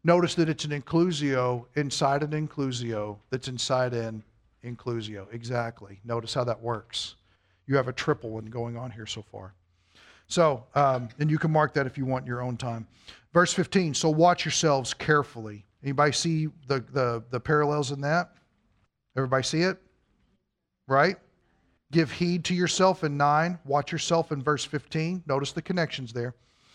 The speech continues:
"See, you did not see any form on that day. Uh, the Lord spoke to you at Horeb in the midst of the fire, so that you do not act corruptly and make a graven image for yourselves." Notice the idea of seeing a form. Is that on? Yeah, okay.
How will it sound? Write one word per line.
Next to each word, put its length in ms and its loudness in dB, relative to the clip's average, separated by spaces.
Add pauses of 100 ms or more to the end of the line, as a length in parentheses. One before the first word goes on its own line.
(280)
"See, 160 4
you 180 6
did 240 4
not 240 2
see 240 2
any 140 2
form 540 2
on 200 0
that 240 0
day. 320 -2 (880)
Uh, 140 2
the 80 0
Lord 240 4
spoke 360 2
to 100 -6
you 240 0
at 100 0
Horeb 380 2
in 40 -4
the 60 -8
midst 220 -4
of 20 -14
the 80 -2
fire, 460 2 (320)
so 140 6
that 200 4
you 60 2
do 180 4
not 300 6
act 340 4
corruptly 580 4
and 160 0
make 180 0
a 40 0
graven 540 2
image 520 -2 (200)
for 240 2
yourselves." 520 2
Notice 340 2
the 180 4
idea 460 6
of 140 -10
seeing 300 0
a 80 -6
form. 720 0 (280)
Is 60 -16
that 160 0
on? 260 -6
Yeah, 200 -4
okay. 240 -14